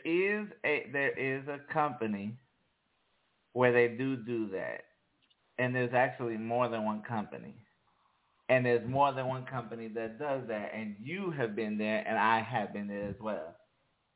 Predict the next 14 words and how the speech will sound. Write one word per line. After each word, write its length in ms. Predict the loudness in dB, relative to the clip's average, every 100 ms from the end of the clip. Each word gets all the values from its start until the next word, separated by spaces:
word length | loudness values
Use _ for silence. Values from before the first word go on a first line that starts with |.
| _ 2
where 200 | 4 6
they 240 | 4 0 2
set, 320 | 4 4 4
where 140 | 6 6
they 180 | 6 2
ship 240 | -2 -2 -4 -18 -4
bulk, 420 | 4 4 4 -4 -16 _ _ -8
but 280 | -4 -4 -6
because 380 | -10 -4 -4 -2
of 80 |
the 100 | 0
way 160 | 2 0
that 180 | 0 -6
they 140 | -10